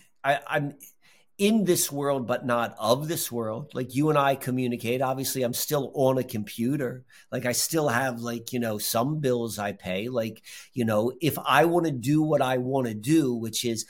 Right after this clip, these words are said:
talk to people and travel and meet, and, like, I don't wanna build an online community. I wanna build an on-ground community.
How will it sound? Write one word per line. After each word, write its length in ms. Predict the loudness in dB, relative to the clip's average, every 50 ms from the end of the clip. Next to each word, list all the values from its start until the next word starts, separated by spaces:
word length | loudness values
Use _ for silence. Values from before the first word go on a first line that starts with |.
| -16 -20 _
talk 400 | -6 2 6 8 8 6 6 0 -8
to 100 | -12 -10
people 440 | -8 -8 -8 -6 -4 -4 -6 -4
and 140 | -4 -4 -6
travel 640 | -4 0 2 4 4 4 2 2 2 0 0 0 0 -2
and 220 | -4 -4 -2 0
meet, 320 | 0 0 -2 -2 -4 -8 -12 -20 -20 -14 -8
and, 100 | -2 0
like, 140 | 0 0 0 2 4
I 60 | 6
don't 120 | 6 6
wanna 160 | 6 4 2 0
build 540 | 0 -2 0 2 2 4 2 2 0 -2 -4 -6
an 120 | -6 -6 -4 -4
online 640 | 0 2 2 2 2 2 2 2 2 0 -2 -4
community. 560 | -6 -8 -6 -4 -4 -2 -2 -4 -4 -2 -2
I 60 | -2
wanna 200 | -2 -2 -4 -6
build 320 | -6 -6 -4 -4 -2 -2 -4
an 120 | -6 -8 -10 -8
on-ground 880 | -4 -2 -2 -2 -2 -4 -6 -4 -2 0 2 2 2 2 0 -2 -4
community. 760 | -8 -10 -10 -10 -10 -10 -12 -14 -16 -18 -16 -16 -18 -18 -18